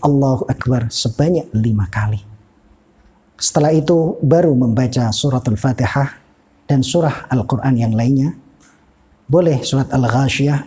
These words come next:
atau surat-surat yang lainnya juga tidak masalah. Setelah itu, seperti biasa, ruku, i'tidal, sujud, duduk, kemudian sujud lagi, dan ditutup dengan tahiyah akhir.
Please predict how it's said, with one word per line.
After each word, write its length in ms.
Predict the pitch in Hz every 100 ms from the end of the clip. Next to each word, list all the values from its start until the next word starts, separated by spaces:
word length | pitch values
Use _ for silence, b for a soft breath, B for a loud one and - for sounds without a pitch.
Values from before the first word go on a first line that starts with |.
| -
atau 160 | -
surat-surat 480 | 156 143 131 - 127 120
yang 160 | 123
lainnya 240 | 110 117 117 107
juga 240 | 110 110
tidak 320 | - 104 -
masalah. 480 | 95 101 101 98 - _ _ b b b b -
Setelah 320 | - - 139
itu, 400 | 147 147 180 175
seperti 400 | - 135 135 147
biasa, 560 | 131 151 151 180 202 -
ruku, 320 | 143 143 165
i'tidal, 640 | - 156 156 156 147 151 143
sujud, 480 | 151 135 165 175 -
duduk, 400 | 135 151 160 -
kemudian 400 | 147 139 135 139
sujud 320 | 135 135 139
lagi, 400 | 135 156 156 196 196 B B B
dan 240 | 143 123
ditutup 400 | 127 143 131 127 -
dengan 400 | 123 123 117 120 -
tahiyah 560 | 101 - 135 117 113 - _ _ _
akhir. 480 | 120 110 - 113 104